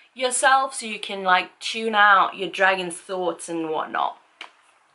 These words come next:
and feelings in this case. Um, and then they have a little heated makeout sesh.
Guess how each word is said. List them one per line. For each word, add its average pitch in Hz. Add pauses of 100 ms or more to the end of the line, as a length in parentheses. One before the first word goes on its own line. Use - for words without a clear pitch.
(120)
and -
feelings 170
in 170
this 185
case. 151 (680)
Um, 175 (320)
and 190
then 233
they 214
have 202
a 202
little 202
heated 196
makeout 175
sesh. -